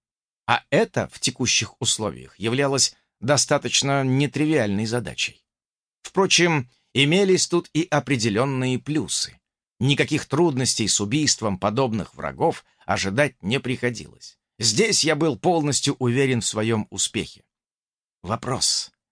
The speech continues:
где эти сволочи прячутся? За оставшиеся до вечера часы мы с Люцифером ещё несколько раз обошли центральную часть многострадального острова, а также проверили самые длинные и опасные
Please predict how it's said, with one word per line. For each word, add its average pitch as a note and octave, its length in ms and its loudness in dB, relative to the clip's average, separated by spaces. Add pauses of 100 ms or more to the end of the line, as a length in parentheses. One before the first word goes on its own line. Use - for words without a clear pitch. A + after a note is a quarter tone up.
где C3+ 240 0
эти C#3 180 -2
сволочи B2+ 500 0
прячутся? - 580 -6 (1080)
За C3+ 160 2
оставшиеся D3 640 2
до C3+ 80 2
вечера B2+ 400 0
часы C#3+ 500 0 (260)
мы E3 220 2
с - 140 2
Люцифером D3+ 680 0 (180)
ещё E3+ 540 4
несколько C3+ 520 0
раз C3 260 0
обошли B2+ 420 0
центральную A2 720 0
часть - 460 0 (220)
многострадального A2+ 960 0
острова, C#3+ 640 0 (420)
а A#2+ 100 2
также E3 300 2
проверили D3 500 2
самые D#3 600 2
длинные E3 600 0
и C3+ 200 -2
опасные C#3+ 680 0